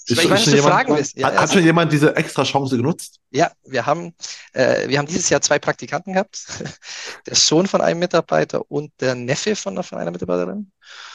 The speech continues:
Speaker 1: Und, äh, haben jetzt einen Lehrling, der ist, der ist, äh, ganz frisch, der ist, äh, nicht dabei, aber haben jetzt die Bewerbungen aus dem Praktikum raus, wo es der Neffe ist von jemand und natürlich schon, ähm, auch jemand, wo sagt, "Du, ich habe Beka-, eine Bekannte, die hat eine Tochter und dürft man nicht und könnte man nicht." Also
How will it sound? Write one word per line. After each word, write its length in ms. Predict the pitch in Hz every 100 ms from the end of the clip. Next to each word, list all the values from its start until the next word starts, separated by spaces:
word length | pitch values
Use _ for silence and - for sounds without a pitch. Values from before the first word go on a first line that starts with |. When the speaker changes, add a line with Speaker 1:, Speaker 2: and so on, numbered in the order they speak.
| - _ -
Speaker 1:
Und, 480 | 151 180 202 - -
äh, 360 | 151 147 143 135
haben 180 | 143
jetzt 200 | 151 175
einen 80 | 139
Lehrling, 240 | 135 190 160
der 100 | 143
ist, 200 | - 123
der 120 | 123
ist, 240 | 117 -
äh, 300 | 123 113 110 _
ganz 220 | 123 131
frisch, 420 | - 170 - - -
der 120 | 120 120
ist, 180 | -
äh, 320 | - 113 104 104
nicht 240 | 135 -
dabei, 240 | 180 190
aber 120 | 151 135
haben 100 | 131
jetzt 240 | 151 -
die 40 | 143
Bewerbungen 840 | 123 120 131 165 175 180 180 - -
aus 160 | 123
dem 100 | -
Praktikum 540 | - 143 - 156 147 143
raus, 280 | 135 135 -
wo 80 |
es 160 | 123 -
der 100 | 113
Neffe 220 | 127 -
ist 120 | 165 -
von 160 | 151
jemand 320 | 147 151 139
und 160 | 139 139
natürlich 400 | 139 - 139 131
schon, 360 | - 131 143 135 - - - - -
ähm, 420 | 120 123 123 123 -
auch 100 | 117
jemand, 200 | 131 127
wo 40 |
sagt, 260 | 123 123 -
"Du, 40 |
ich 80 | 123
habe 120 | 123
Beka-, 220 | 117 - -
eine 220 | 120 120
Bekannte, 520 | 113 - 135 - 127
die 160 | - 120
hat 120 | -
eine 100 | 117
Tochter 360 | - 135 - 117
und 160 | 117
dürft 240 | 131 131 -
man 80 | 120
nicht 120 | 117
und 80 | 113
könnte 240 | - 139
man 60 | 131
nicht." 160 | 127 -
Also 140 | 151